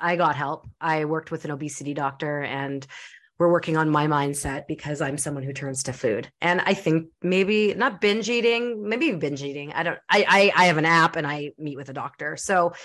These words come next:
and there's nothing wrong with that. You know, we need to do what we need to do to be healthy. And there's no shame in that because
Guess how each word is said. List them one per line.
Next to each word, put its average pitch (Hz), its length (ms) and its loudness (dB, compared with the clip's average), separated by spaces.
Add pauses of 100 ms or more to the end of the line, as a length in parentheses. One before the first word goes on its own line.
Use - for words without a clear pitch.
(280)
and 226 180 2
there's 233 140 2
nothing 202 320 2
wrong 170 220 2
with 170 160 -6
that. 160 280 -2
You 165 100 -6
know, 160 280 -4 (460)
we 196 180 -2
need 208 160 2
to 214 80 -4
do 202 140 2
what 202 100 0
we 190 60 -4
need 185 200 -4
to 175 80 -10
do 170 140 -2
to 160 60 -4
be 160 100 -4
healthy. 156 460 -4
And 151 80 -8
there's 151 180 -8
no 160 400 2
shame 151 400 -2
in 139 120 -6
that 139 340 -4
because 147 520 -4